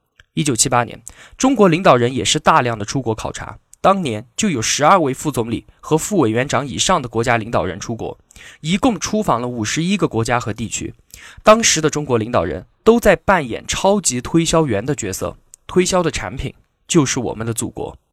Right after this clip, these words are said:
中国当时主管经济的国务院副总理古牧也是带队访遍欧美各国，寻求外资的合作。中国领导人去到每一个地方，都是受到热烈的欢迎。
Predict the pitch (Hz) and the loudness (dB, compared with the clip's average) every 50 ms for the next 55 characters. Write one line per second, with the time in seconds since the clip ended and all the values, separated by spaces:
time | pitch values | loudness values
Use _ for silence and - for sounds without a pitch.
0 | _ _ _ _ - 240 247 240 - 147 143 - - 196 202 220 - - - 143 | _ _ _ _ -2 0 0 2 4 2 2 4 4 4 4 4 0 -2 -2 -2
1 | 131 - - 156 160 - 117 90 107 - - 175 180 - - 156 123 117 - 120 | -4 -2 -2 -2 0 0 0 -2 -2 -6 -6 -6 -4 -2 -2 -2 -2 0 0 0
2 | 135 147 151 139 123 113 - 156 135 - 113 117 117 123 131 - - - - 123 | 0 0 0 -2 -2 -2 -4 -8 -6 -6 -6 -6 -6 -6 -6 -6 -8 -8 -6 -4
3 | 160 160 - - _ _ _ _ _ - 135 123 90 - - - 190 170 - 202 | -4 -4 -4 -6 _ _ _ _ _ -4 -2 0 0 2 0 0 0 2 2 2
4 | 170 156 160 143 120 - - - 82 - 104 143 170 156 127 131 151 156 147 135 | 2 2 0 -2 -2 0 -2 -2 -2 -2 -4 -2 -2 0 2 2 2 0 0 -2
5 | - - 131 123 104 - - - - - - - - - - - - 151 180 - | -4 -4 -2 -2 -2 -2 -6 -8 -10 -10 -14 -20 -20 -10 -6 -4 -4 -2 -2 -2
6 | 165 139 143 151 135 120 113 - 135 123 113 - 82 90 - 120 101 - - - | -2 0 2 2 2 0 0 -4 -4 -6 -6 -6 -8 -8 -6 -6 -6 -6 -8 -14
7 | _ _ - _ _ - - 190 196 165 156 139 131 143 156 139 104 107 107 113 | _ _ -20 _ _ -2 0 2 4 4 4 4 4 2 2 2 4 2 0 0
8 | - - - 175 165 147 139 131 87 - 117 139 165 160 180 151 - - - - | 0 0 2 2 2 2 2 0 -6 -4 -2 -2 -2 0 0 -2 -2 -4 -8 -12
9 | _ _ _ - - _ - - 262 254 - - 208 - 226 214 - 180 175 185 | _ _ _ -20 -20 _ 2 4 4 4 4 2 2 2 2 4 4 4 2 4
10 | 226 247 190 143 139 120 104 107 - 131 120 120 113 90 82 | 4 4 4 4 2 0 -2 -2 -2 -2 -2 -2 -4 -10 -16